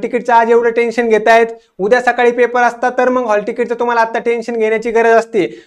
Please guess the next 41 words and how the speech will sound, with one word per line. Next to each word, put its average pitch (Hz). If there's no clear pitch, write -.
तुमचा 226
पेपर 233
दूर 247
आहे. 233
मला 233
सांगा, 233
जर 233
तुम्ही 240
आज 233
आणि 247
उद्याचा 247
वेळ 240
फक्त 202
या 233
टेन्शनमध्ये 240
घालवला 214
तर 214
तुम्ही 240
रिव्हिजन 247
कधी 247
करणार, 233
प्रश्न 233
उत्तर 247
कधी 240
सोडवणार, 226
अ, 208
टेस्ट 254
कधी 254
सोडवणार 226
आहे 220
तुम्ही? 214
तुम्ही 233
कुणीही 247
टेन्शन 240
घेऊ 220
नका, 233
हॉल 190
तिकीट -
डाउनलोड 240
होतील, 226
हॉल 175